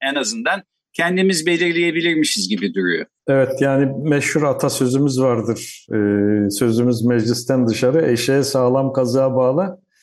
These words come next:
Speaker 2: gerisini Allah düşünsün." derler.
Speaker 1: Evet.
Speaker 2: E,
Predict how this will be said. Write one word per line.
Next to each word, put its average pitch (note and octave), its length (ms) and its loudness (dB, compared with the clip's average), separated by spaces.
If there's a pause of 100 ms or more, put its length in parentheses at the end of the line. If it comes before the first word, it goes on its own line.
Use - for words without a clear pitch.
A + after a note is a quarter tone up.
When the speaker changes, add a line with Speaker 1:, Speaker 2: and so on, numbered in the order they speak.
(460)
Speaker 2:
gerisini C#3 480 2
Allah C3+ 400 0
düşünsün." G#2+ 500 -4
derler. F#2+ 480 -4 (640)
Speaker 1:
Evet. A2+ 240 2
Speaker 2:
E, A2 240 2